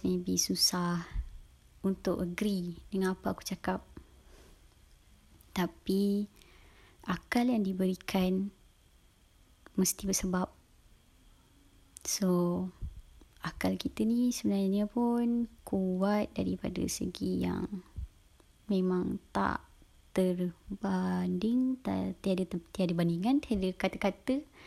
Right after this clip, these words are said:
Aku pun tak tahulah. But just ingat, korang ada kawalan atas diri sendiri, atas emosi sendiri.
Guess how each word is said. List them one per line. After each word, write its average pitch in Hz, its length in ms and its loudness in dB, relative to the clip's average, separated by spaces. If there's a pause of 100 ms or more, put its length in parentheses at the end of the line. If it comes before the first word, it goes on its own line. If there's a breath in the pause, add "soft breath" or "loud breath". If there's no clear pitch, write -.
(400 loud breath)
Aku 180 240 -4
pun 180 80 2
tak - 160 -4
tahulah. 170 240 2 (1040)
But 208 400 4
just 190 240 0
ingat, 196 320 4 (1400 loud breath)
korang 220 320 6
ada 208 240 2
kawalan 202 560 2
atas 196 320 -2
diri 190 160 0
sendiri, 196 480 0 (560)
atas 214 320 0
emosi 202 480 2
sendiri. 180 680 2